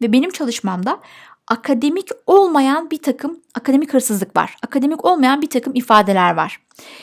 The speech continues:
Yani bu çalışmanın çok büyük bir kısmını ben başka kaynaklardan aldım ve kendime mal ettim. Kısaca akademik hırsızlık yaptım demiş oluyorsunuz. Hocalar ödevlerinizi veya tezlerinizi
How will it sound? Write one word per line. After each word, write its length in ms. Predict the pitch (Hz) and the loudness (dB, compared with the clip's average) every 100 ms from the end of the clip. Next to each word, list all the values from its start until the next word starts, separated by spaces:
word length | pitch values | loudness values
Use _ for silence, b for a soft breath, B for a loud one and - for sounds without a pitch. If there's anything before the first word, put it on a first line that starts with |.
| B 262 | B 2
Yani 280 | 240 233 | 4 4
bu 100 | 302 | -2
çalışmanın 640 | - 294 226 190 185 254 403 b b - | -4 -4 -4 -4 -4 -4 -6 b b -6
çok 260 | 392 - | -2 -2
büyük 200 | 240 233 | -2 -4
bir 60 | 208 | -10
kısmını 500 | - 339 - 254 311 | -4 -2 2 2 2
ben 280 | 247 294 302 | -2 -2 0
başka 280 | 240 - - | 0 -2 -8
kaynaklardan 840 | 285 240 220 214 208 202 196 175 - b _ - | -2 2 2 0 0 2 0 -2 -6 b _ 4
aldım 440 | 214 208 180 170 _ _ _ _ _ - | 4 4 0 -6 _ _ _ _ _ -2
ve 120 | 320 | -2
kendime 400 | 330 269 240 262 | 2 2 6 8
mal 260 | 226 196 175 | 8 6 4
ettim. 280 | 175 - - | -2 -6 -14
Kısaca 380 | - - 262 285 | -8 -4 0 0
akademik 400 | - 277 359 285 | 0 -2 -2 -4
hırsızlık 420 | 269 254 277 - | -4 -2 -4 0
yaptım 380 | 208 - 180 170 b - | -2 0 -6 -8 b -2
demiş 320 | 214 214 208 | 2 2 2
oluyorsunuz. 520 | 190 175 170 - - - B B | -4 -4 -6 -10 -12 -14 B B
Hocalar 440 | - 440 330 240 - | 4 6 6 2 2
ödevlerinizi 680 | 262 311 262 208 185 175 170 | 2 2 2 0 -2 -4 -2
veya 200 | 196 202 | -2 0
tezlerinizi 600 | 247 214 220 180 - | 2 2 2 0 -6